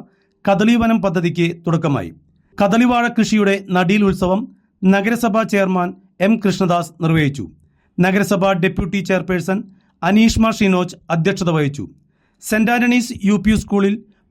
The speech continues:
പള്ളിയും പള്ളിക്കൂടങ്ങളും അത്യാവേശത്തോടെയാണ് കൃഷിയിലേക്ക് ഇറങ്ങുന്നത്.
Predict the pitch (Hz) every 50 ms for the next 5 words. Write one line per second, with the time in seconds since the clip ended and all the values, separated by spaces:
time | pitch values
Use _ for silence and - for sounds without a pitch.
0 | _ 196 196 208 220 233 233 233 233 233 - - - 202 202 208 233 233 208 202
1 | 185 180 170 143 117 - - - _ _ _ _ _ - 175 170 - 254 247 247
2 | 233 226 220 - - 208 170 202 202 196 196 190 190 185 180 175 180 - - _
3 | _ _ - 190 - - - 220 208 190 190 180 - 180 175 170 170 - - -
4 | _ 170 165 170 165 156 151 139 117 107